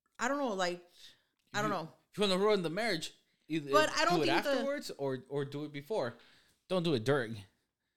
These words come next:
Speaker 1: Yes. And then saying, "Oh, the daughter thinks I'm so beautiful." I'm just like, <laughs> "This is not cute." Like,
Speaker 2: The, the daughter was probably just being polite.
Speaker 1: it's, it's not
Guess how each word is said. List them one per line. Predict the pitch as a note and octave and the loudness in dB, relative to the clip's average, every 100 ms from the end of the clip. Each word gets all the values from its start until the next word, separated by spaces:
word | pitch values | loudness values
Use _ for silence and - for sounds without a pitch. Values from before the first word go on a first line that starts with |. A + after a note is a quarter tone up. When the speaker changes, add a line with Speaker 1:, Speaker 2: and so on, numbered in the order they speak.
| - | -12
Speaker 1:
Yes. | G3 D#3+ C3 - - - _ _ _ _ - | -4 -4 -4 -12 -18 -20 _ _ _ _ -16
And | G#3+ | -12
then | G#3+ | -10
saying, | G#3 G#3+ G#3+ | -10 -10 -12
"Oh, | C4+ D#4+ | -12 -12
the | D#4+ | -12
daughter | - C4+ C#4+ | -10 -8 -8
thinks | D4 D#4 C#4+ | -8 -10 -8
I'm | D4+ C4+ | -8 -6
so | C#4+ | -8
beautiful." | A#3 B3+ C#4+ C4+ B3 | -10 -10 -12 -12 -8
I'm | A#3+ B3 | -8 -8
just | C4+ | -10
like, | A3 F#3+ F3 - | -10 -10 -12 -16
<laughs> | - - - _ _ _ _ _ _ _ _ _ _ _ _ - | -20 -20 -20 _ _ _ _ _ _ _ _ _ _ _ _ -10
"This | E4+ | -4
is | F#4+ | 0
not | E4 E4+ | 2 0
cute." | - D4+ D#4 A4+ F3+ D3 | -2 0 2 2 2 0
Like, | G#3+ G#3+ G#3+ | 0 0 -6
Speaker 2:
The, | F#2 - - | -12 -16 -8
the | |
daughter | A#2+ B2 B2 | 0 0 0
was | A2 | -2
probably | A#2 G#2+ | -4 -6
just | G2 G2 | -6 -10
being | G#2 | -10
polite. | F#2 F2 F2 E2+ _ _ _ _ _ _ _ _ | -10 -10 -10 -10 _ _ _ _ _ _ _ _
Speaker 1:
it's, | A3 A3+ - - - | -10 -10 -10 -18 -12
it's | G#3 G#3 | -12 -8
not | G3+ G3+ | -8 -8